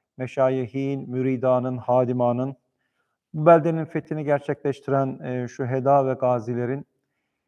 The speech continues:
beyitlerini okuyacağımız ve vuslatının yedi yüz kırk sekizinci yıl dönümü ile ilgili çeşitli faaliyetlerin yapıldığı Mevlana Hazretleri'nin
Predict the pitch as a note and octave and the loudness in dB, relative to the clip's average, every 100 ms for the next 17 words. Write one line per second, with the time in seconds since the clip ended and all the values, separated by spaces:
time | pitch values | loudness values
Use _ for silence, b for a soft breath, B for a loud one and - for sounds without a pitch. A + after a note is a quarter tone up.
0 | _ _ - C#3 E3+ E3+ F3+ F3+ E3+ E3+ | _ _ -4 4 4 4 2 2 0 0
1 | D#3 D3+ D#3 E3+ C#3+ C#3 D3 C#3 B2+ C#3+ | 2 4 4 2 0 0 0 -2 -6 -6
2 | - C#3+ D#3 D3 E3 - - C#3+ C#3+ D#3 | -6 -6 -4 -4 -4 -8 -14 -6 -2 -2
3 | D3 - C#3 _ C3+ C3+ C3 D3 C3 C#3+ | -4 -8 -14 _ -10 -6 -2 -2 -2 0
4 | C#3+ C3+ B2 C#3 C#3 C#3 C3 C3 B2+ B2+ | 0 -2 -4 -4 0 0 0 0 -2 -4
5 | _ _ _ _ _ _ - - - E3+ | _ _ _ _ _ _ -14 -14 -8 0
6 | C#3+ C3+ A#2+ B2 C3 D#3+ D3 - B2 - | 2 2 0 0 -2 -4 -10 -12 -10 -8
7 | C#3 C3+ C3 C3+ C3+ C3+ C#3+ - - C3 | -4 -2 0 -2 -2 -4 -4 -8 -8 -8
8 | - B2 B2 B2 D#3 - A#2+ B2+ B2+ C#3 | -6 -4 -4 -4 -6 -10 -4 0 2 4
9 | C3 A#2 A2+ - A#2 G#2+ C3+ | 2 0 -2 -4 -4 -2 -4